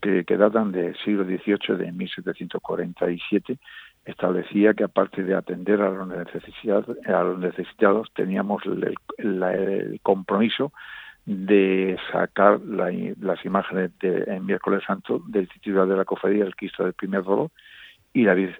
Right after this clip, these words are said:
eh, perdón, el Cristo, el Cristo del Prendimiento y la Virgen del Primer Dolor. Y luego, eh, escoltados por un tercio de armados, que son los actuales, eh, soldados romanos. Eso, el primer miércoles santo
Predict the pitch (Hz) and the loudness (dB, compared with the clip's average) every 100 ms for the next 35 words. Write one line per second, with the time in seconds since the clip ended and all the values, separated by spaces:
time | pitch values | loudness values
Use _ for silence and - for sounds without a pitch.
0 | - 117 - 110 120 110 107 92 - 104 | 0 0 4 6 6 4 -2 -4 -4 -4
1 | - - 113 - 104 110 98 - 101 98 | -2 -2 -2 -2 -2 2 2 2 -2 -2
2 | 113 - 92 92 - 90 90 - 87 - | -2 0 0 0 -4 -6 -6 -6 -8 -6
3 | 82 - - _ - - - 113 95 101 | -8 -10 -16 _ -20 -20 -8 -2 2 6
4 | 117 143 - 101 98 95 95 107 - 90 | 6 4 0 0 2 0 0 -2 -2 -4
5 | - 104 104 - 92 95 92 95 - 92 | 2 4 2 0 -4 -4 -2 -4 0 -2
6 | 85 87 98 85 80 - - 95 92 95 | 0 2 2 2 -2 -12 -6 -4 -4 -6
7 | - 90 92 95 - - - - - 107 | -2 2 4 2 -2 -20 -20 -12 0 4
8 | 95 92 90 90 90 90 90 87 95 90 | 4 4 2 0 -2 -4 -4 4 4 6
9 | 82 82 - - - _ - - - _ | 2 -2 -8 -16 -20 _ -20 -20 -20 _
10 | - 123 - 147 - - - - - 113 | 0 2 4 2 2 -14 -18 -10 -2 2
11 | 104 104 104 104 104 110 113 117 - 104 | 4 4 2 0 2 2 2 0 2 2
12 | 101 110 104 - 107 | 2 0 -2 0 0